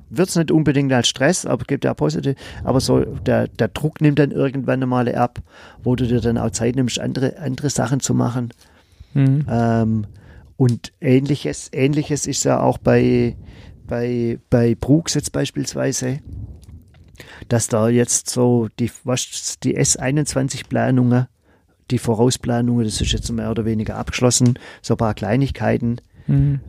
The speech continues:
Speaker 1: ähm, wo du, wo du jetzt, ja, deine ganz normalen Arbeit nachgeht, Kundenpflege und sonstige Sachen, ähm, natürlich auch ein bisschen nach Umsatz gucken, gar keine Frage, aber so,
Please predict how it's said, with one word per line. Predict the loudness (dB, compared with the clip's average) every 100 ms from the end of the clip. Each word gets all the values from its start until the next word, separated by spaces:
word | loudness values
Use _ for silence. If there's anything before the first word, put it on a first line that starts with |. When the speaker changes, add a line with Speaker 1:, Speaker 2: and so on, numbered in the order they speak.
| -2
Speaker 1:
ähm, | 2 2 2 2 2 0 -2 -10 -8
wo | 2 4
du, | 6 4 4 2 -2 -2
wo | 0
du | 2
jetzt, | 0 0 -4 -6 -8 -14 -16 -18 -20 -20 -20 -18 -16 -14 -10
ja, | -10 -8 -8 -10 -12 -20 -20 -20 -20 -20 -20 -20 -20 -20 -20 -12 -2
deine | 0 2
ganz | 2 2
normalen | 2 4 4 0
Arbeit | 0 2 4
nachgeht, | 4 0 2 0 0
Kundenpflege | -2 -2 -2 0 2 4 2 0
und | -2 -2
sonstige | -2 -2 -4 -2
Sachen, | 0 0 0 -2 -2 -8 -16 -20 -18 -6
ähm, | -4 -4 -4 -4 -4
natürlich | 0 0 2 0 0 0
auch | 0
ein | 0
bisschen | -2 0
nach | 0 0
Umsatz | 0 0 0 -2
gucken, | -4 -2 -2 -2 -8 -18 -20 -12 0
gar | 0 2
keine | 0
Frage, | 0 0 0 0 -2
aber | -2
so, | -2 0 2